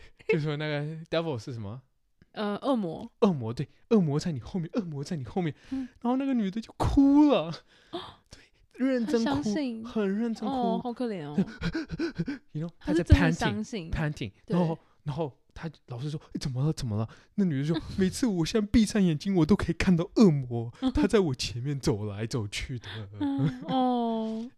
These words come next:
Speaker 2: <laughs> 哎呀。
Speaker 1: 她完全就是，对，她相信。
Speaker 2: 我觉得有点脑袋有问题啊。
Speaker 1: 那肯定 parents 有问题。
Speaker 2: 对，我就觉得她家庭有点怪，因为她家好像有三，都三个女儿。
Speaker 1: 嗯。
Speaker 2: 然后他们就住在学校对面，其实。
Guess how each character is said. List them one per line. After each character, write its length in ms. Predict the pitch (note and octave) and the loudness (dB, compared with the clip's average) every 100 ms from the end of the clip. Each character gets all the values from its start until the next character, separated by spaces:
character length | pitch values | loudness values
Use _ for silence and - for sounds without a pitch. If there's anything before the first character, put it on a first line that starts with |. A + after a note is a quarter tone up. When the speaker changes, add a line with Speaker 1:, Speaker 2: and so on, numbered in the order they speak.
| _ | _
Speaker 2:
<laughs> 200 | _ - | _ -20
哎 80 | C#3 | -20
呀。 60 | _ _ | _ _
Speaker 1:
她 160 | _ C#4 | _ -2
完 180 | A3+ A3+ | 0 0
全 160 | A3+ | -2
就 80 | G#3 | -4
是， 220 | A3+ A#3 | -6 -6
对， 200 | E3 G3 | -6 -8
她 120 | G3 | -8
相 320 | G#3 G#3 F3 G3+ | -10 -10 -10 -12
信。 320 | - - G#3 _ - | -14 -16 -18 _ -12
Speaker 2:
我 140 | A2 | -10
觉 160 | G2 G#2 | -8 -8
得 100 | A#2 | -6
有 180 | F#2+ | -8
点 200 | G#2 F2 - - - E3 | -10 -12 -16 -20 -20 -20
脑 200 | F#2+ - | -16 -10
袋 100 | A2+ | -8
有 140 | G#2 D#3 | -4 8
问 140 | A3+ - | 10 10
题 260 | - - - | 6 -2 -4
啊。 80 | - | -2
Speaker 1:
那 120 | F#4 | 0
肯 200 | F4 B3 | 0 -2
定 160 | B3+ C#4 | -2 -6
parents 460 | C#4 C#4 C4 G#3 | -6 -6 -6 -8
有 120 | G#3 | -8
问 180 | A#3 A#2 | -10 -12
题。 260 | F#3 - A3 _ | -16 -20 -20 _
Speaker 2:
对， 380 | - E3 D3 G#2 _ _ _ _ _ | -14 -12 -12 -14 _ _ _ _ _
我 160 | G3+ E3+ | -8 -6
就 140 | G#3+ | -6
觉 80 | D#3+ | -6
得 60 | |
她 200 | D3 - F3 _ | -8 -10 -12 _
家 200 | - E3 | -10 -8
庭 180 | - B2+ | -8 -10
有 100 | C3+ | -8
点 160 | A2 | -10
怪， 160 | G2+ D3 | -12 -10
因 100 | E3+ | -8
为 140 | F3+ - _ _ _ - | -8 -10 _ _ _ -14
她 140 | - | -10
家 200 | E3 F3 | -4 -2
好 120 | C#3+ | -2
像 80 | C3+ | -4
有 200 | A#2 F#2+ | -6 -10
三， 280 | - - D#3+ - | -12 -10 -10 -10
都 120 | F3+ | -10
三 200 | - F#3 | -8 -6
个 100 | F#3 | -6
女 180 | A#2+ E2+ | -6 -10
儿。 180 | F2+ - | -16 -14
Speaker 1:
嗯。 680 | G3+ A3+ A3 G#3+ G#3 G#3 G#3+ _ - | -8 -6 -6 -8 -8 -10 -12 _ -12
Speaker 2:
然 100 | F3+ | -10
后 40 | |
他 120 | - | -10
们 80 | G3 | -10
就 100 | F3 | -10
住 140 | F#3 G3 | -8 -6
在 200 | E3+ C#3 - | -6 -8 -14
学 180 | - A#2+ | -16 -8
校 140 | D3 | -8
对 160 | C3+ D3+ | -6 -6
面， 200 | B2+ G2+ | -6 -8
其 180 | - G2 | -12 -16
实。 200 | F2 | -16